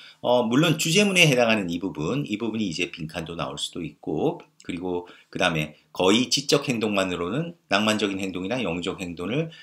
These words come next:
어, 이제 고무시키지 못할 것이다, 불러일으키지 못할 것이다. 이 부분도 괜찮고, 그 다음에 이제 예시로 런선 더브에 대한 이야기에서는 뭐 그 빈칸이 나온다기보다는 이 마지막 문장, 요런 거는 괜찮지.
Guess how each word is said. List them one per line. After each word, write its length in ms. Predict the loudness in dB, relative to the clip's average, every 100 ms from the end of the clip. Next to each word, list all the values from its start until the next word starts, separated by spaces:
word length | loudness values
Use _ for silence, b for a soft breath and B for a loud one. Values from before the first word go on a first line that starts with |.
| B -6
어, 300 | -2 -2 -4 -8
이제 200 | -6 -6
고무시키지 520 | -2 -2 -2 -2 -6 -4
못할 240 | -4 -2
것이다, 480 | -2 -2 -2 -2 0
불러일으키지 540 | 2 2 2 -4 -6
못할 240 | -6 -6 -6
것이다. 280 | -6 -4
이 100 | -2
부분도 300 | -2 -2 -4
괜찮고, 600 | -4 -6 -8 -8 -8 -8 B B B B
그 60 | 4
다음에 220 | 6 6
이제 300 | 2 4 6
예시로 720 | 10 10 8 4 4 4 0 0
런선 500 | 4 4 4 2 2
더브에 420 | 2 2 2 2
대한 320 | 2 2 2
이야기에서는 920 | 0 0 0 -2 -4 -4 -4 -4 -4 -6 B B -6
뭐 300 | -2 0 0 B B B -4
그 160 | -4 -2
빈칸이 380 | -4 -2 -2
나온다기보다는 960 | 2 2 0 -2 -4 -4 -6 -4 -4 -6
이 160 | -4 2
마지막 480 | 4 6 4 2 -2
문장, 420 | -4 -2 -2 0
요런 200 | 0 0
거는 160 | -6
괜찮지. 640 | -8 -10 -10 -8 -6 -8 -10